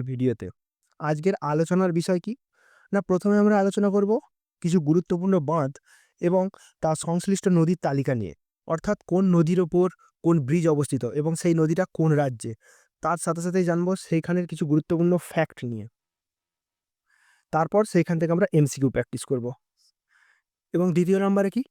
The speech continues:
পশ্চিমবঙ্গের যে ফিজিক্যাল ডিভিশন, তার উপরে এমসিকিউ প্র্যাকটিস করব। আর তিন নাম্বারে পশ্চিমবঙ্গের যে নদ নদী রয়েছে, সেইখানটা জানবো এবং কিছু এমসিকিউ প্র্যাকটিস করব। এখানে পিওয়াইকিউ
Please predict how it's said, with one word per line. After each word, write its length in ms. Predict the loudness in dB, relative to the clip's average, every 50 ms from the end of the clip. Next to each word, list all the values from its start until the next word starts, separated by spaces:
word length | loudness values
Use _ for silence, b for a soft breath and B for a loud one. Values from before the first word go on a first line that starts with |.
| _ _ _ -2
পশ্চিমবঙ্গের 560 | -2 -2 0 0 0 2 2 4 4 4 4
যে 100 | 2 2
ফিজিক্যাল 440 | 0 0 -4 -2 -2 0 0 2 2
ডিভিশন, 340 | 0 0 0 0 0 0 -2 -2 -6 _ -6
তার 200 | -2 -2 0 -2
উপরে 200 | 0 0 0 2 2
এমসিকিউ 320 | 0 0 -2 -2 -2 0
প্র্যাকটিস 340 | 0 0 -2 -2 -4 -8 -6
করব। 220 | -2 -2 -2 -2 -2 -6 -6 _ _ _ _ _ _ _ b b b b b b b
আর 80 | -12 -6 -2
তিন 120 | 0 0 0
নাম্বারে 320 | 2 0 0 0 0 -2 -2 -4
পশ্চিমবঙ্গের 500 | -6 -8 -6 -4 -2 0 0 0 0 0 2 2
যে 60 | 2
নদ 200 | 2 2 0 0 0 0
নদী 140 | 2 2 2
রয়েছে, 300 | 2 2 0 0 -2 -4 -4 _ _ _ _ _ _
সেইখানটা 540 | -8 -2 0 0 0 0 0 -2 0 0 0
জানবো 340 | 0 0 0 0 0 0 0 0
এবং 200 | 0 0 0 -2 -2 -2
কিছু 160 | -2 -2 0 0
এমসিকিউ 280 | 0 -2 -2 -2 -4 -2
প্র্যাকটিস 340 | -2 -2 -4 -6 -6 -14 -14 -14
করব। 160 | -14 -14 -14 -16 -20 _ _ _ _ _ _ _ _ _ _ _ _ _ _ _ _ _ _ _ _ _ _ _ _ _ _ _ _ _ _ _ _ _ _ _ _ _ _ _ _ _ _ _ _ _ _ -2
এখানে 320 | -2 0 0 2 2 2 2 0 _ _ _ _ _ _ _ _ _ _ _ _ _ _ _ _ _ _ 0
পিওয়াইকিউ 520 | 2 4 4 4 4 2 0 0 2 2